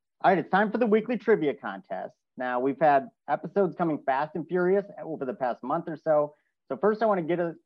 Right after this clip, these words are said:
caught up on some past winners. Congratulations to Carly Hendy and Brian Wu, who both sent in trivia answers over the past few weeks. All right, for this week's question, here's Deanna.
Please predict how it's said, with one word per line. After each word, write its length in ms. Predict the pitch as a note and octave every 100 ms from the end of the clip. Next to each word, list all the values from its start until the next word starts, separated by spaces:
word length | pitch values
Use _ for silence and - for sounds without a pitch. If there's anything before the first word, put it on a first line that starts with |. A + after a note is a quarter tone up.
| _
caught 200 | D#3+ F3+
up 220 | E3 E3+
on 200 | C3+ C3+ C#3
some 140 | C3+
past 280 | - C3 B2 -
winners. 400 | E3+ F#3+ C#3+ B2+ _ _ _ -
Congratulations 760 | B2 C3+ F3+ A#3+ G3+ F3+ G3+ G3+
to 60 |
Carly 460 | - - D3 B2 G#2
Hendy 340 | C#3 F#3 F3 E3+
and 160 | C3
Brian 440 | A#2+ C3 C3 A#2 A#2
Wu, 340 | F#3+ F#3+ D#3 - _ _
who 80 | B2+
both 280 | A2+ C#3+ E3+
sent 200 | F#3+ F3
in 160 | D3+ C#3
trivia 480 | - E3 F3+ D3 A#2+
answers 460 | A2+ A2+ G#2+ A#2 A2 _ _
over 200 | B2+ B2
the 80 | C3
past 320 | - A2 G#2+ - -
few 160 | G#2+
weeks. 340 | G2 F#2 - _ _ _ _ -
All 80 |
right, 140 | G2+ -
for 60 |
this 200 | D#3+ G3
week's 200 | A3 G3+
question, 460 | - F#3+ - C3+ A#2
here's 200 | G#2 G#2+ -
Deanna. 320 | B2 G2